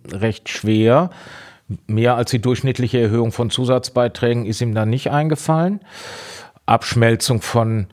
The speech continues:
angeblich Kassenvermögen, was es ja nicht ist, es sind Beitragsgelder.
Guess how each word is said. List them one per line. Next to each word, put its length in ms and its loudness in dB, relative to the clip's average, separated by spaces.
angeblich 880 0
Kassenvermögen, 960 2
was 160 0
es 160 -6
ja 160 -2
nicht 220 -4
ist, 220 0
es 120 -6
sind 200 -2
Beitragsgelder. 1040 -2